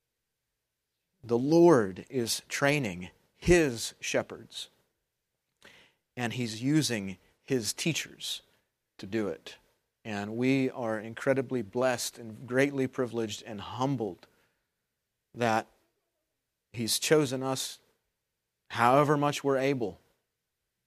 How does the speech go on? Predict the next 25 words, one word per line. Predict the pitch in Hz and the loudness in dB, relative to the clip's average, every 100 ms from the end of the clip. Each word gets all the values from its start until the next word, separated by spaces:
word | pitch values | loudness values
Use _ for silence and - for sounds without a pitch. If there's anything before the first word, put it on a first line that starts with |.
| _ _ _ | _ _ _
according | 107 - 139 147 135 | -10 0 2 2 0
to | 135 | -2
God's | 131 135 120 | 0 0 -2
purposes | - - 139 139 127 131 120 | -8 -4 -4 -4 -8 -6 -8
and | 117 | -10
His | 110 127 117 | -10 -10 -10
plan, | - 131 127 127 127 _ _ _ _ _ _ _ _ _ _ _ _ _ - | -8 -6 -6 -8 -10 _ _ _ _ _ _ _ _ _ _ _ _ _ -12
to | - | -4
use | 117 123 123 117 | -2 0 2 4
us | 110 101 - | 4 4 -4
to | 107 | -6
be | 107 | -6
those | 101 95 - | -6 -6 -8
teachers. | - 135 - 98 90 - | -6 -6 -6 -10 -12 -12
And | 98 98 _ _ _ _ - | -14 -18 _ _ _ _ 0
each | 139 143 | 2 2
of | 127 | 0
us | 117 - - - _ _ _ - | 0 0 -2 -8 _ _ _ -8
gives | 120 113 101 | -2 -2 -2
joyfully | - 123 131 156 147 156 156 _ _ _ - | -2 0 0 0 -2 -2 -6 _ _ _ -14
and | 101 | -4
sacrificially | - 117 117 127 - 139 - 143 147 135 _ _ _ | 0 0 0 -4 0 0 0 -2 -2 -4 _ _ _
because | 110 - 107 | -12 -8 -8
we | 101 104 | -8 -6
know | 104 113 117 101 92 87 | -2 2 2 2 -2 -8